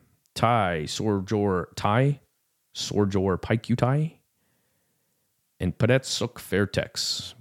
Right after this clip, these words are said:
Ooh, a little bit of a linguistics lesson on that one there, hey? Now, uh, let's talk about the fight real quick. So, uh, a couple low kicks back and forth. Tabarez is right on him. Right when he gets touched on the leg, he's, he's really good at, at getting to the other leg,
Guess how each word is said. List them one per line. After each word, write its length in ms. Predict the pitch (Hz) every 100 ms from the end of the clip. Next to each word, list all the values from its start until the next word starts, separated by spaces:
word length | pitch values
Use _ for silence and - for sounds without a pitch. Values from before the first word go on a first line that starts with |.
| -
Ooh, 380 | 269 - - -
a 220 | - -
little 140 | -
bit 100 | -
of 80 | 76
a 180 | 80 80 - _ _
linguistics 520 | 90 85 127 - 135
lesson 260 | 95 95 98
on 100 | 87
that 160 | 85 80
one 100 | 85
there, 140 | 80
hey? 180 | 95 170 - - - _ _ _ -
Now, 260 | 113 85 - _ _ _ _ _ _ _ _ _ - -
uh, 520 | 107 95 87 78 65 -
let's 160 | 135 -
talk 120 | 143
about 100 | 127
the 60 |
fight 200 | 110 123
real 180 | 110 101
quick. 260 | - 85 -
So, 380 | - 95 90 - _ _ _ _ _ _ _ -
uh, 180 | 95 101
a 60 |
couple 260 | 104 170 151
low 160 | 131
kicks 240 | 139 135 -
back 260 | 104 117
and 100 | 101
forth. 260 | - 107 101
Tabarez 460 | 101 110 156 151 101
is 100 | 87
right 240 | 104 110
on 180 | 101 107
him. 100 | 80
Right 160 | 127
when 100 | 156
he 60 | 143
gets 220 | 135 -
touched 280 | - 120 -
on 80 | 110
the 100 | 85
leg, 240 | 87 95
he's, 200 | 113 107
he's 180 | 92 92
really 280 | 95 120 104
good 180 | 104 85
at, 160 | -
at 120 | 90
getting 200 | 90 98 92
to 60 |
the 120 | 87
other 140 | 87 85
leg, 220 | 87